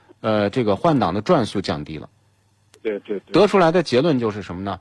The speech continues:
Speaker 1: 你油稠了，你的阻力会增大。
Speaker 2: 对，对，对。
Speaker 1: 就是这样。
Speaker 2: 哎，明白了，明白了。那，那个方向机油需要换吗？
Speaker 1: 那就
Speaker 2: 还是检查后再说呢？
Speaker 1: 八万公里可以换，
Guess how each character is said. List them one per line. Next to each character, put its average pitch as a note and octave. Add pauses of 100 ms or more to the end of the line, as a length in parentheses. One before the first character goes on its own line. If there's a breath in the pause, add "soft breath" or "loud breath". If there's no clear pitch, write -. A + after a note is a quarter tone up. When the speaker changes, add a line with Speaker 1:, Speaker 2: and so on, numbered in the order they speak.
(120)
Speaker 1:
你 C3+
油 C#3
稠 B2+
了， D3
你 F#2+
的 A#2+
阻 F2
力 C3
会 G2+
增 D#2+
大。 - (840)
Speaker 2:
对， G#2 (140)
对， F2
对。 - (200)
Speaker 1:
就 C#3+
是 G2+
这 G2
样。 D#2+ (140)
Speaker 2:
哎， G2 (220)
明 F#2
白 E2+
了， - (140)
明 F2
白 F2
了。 - (320 loud breath)
那， G3
那 G3
个 D3+
方 F#3
向 E3
机 D#3+
油 C3
需 -
要 A2+
换 G#2
吗？ F2+
Speaker 1:
那 A#2
就 G#2
Speaker 2:
还 A2+
是 C#3
检 G#2+
查 C3+
后 C3
再 A2
说 A2+
呢？ G#2+
Speaker 1:
八 D#3
万 D3
公 D#3
里 C#2
可 -
以 E3
换， -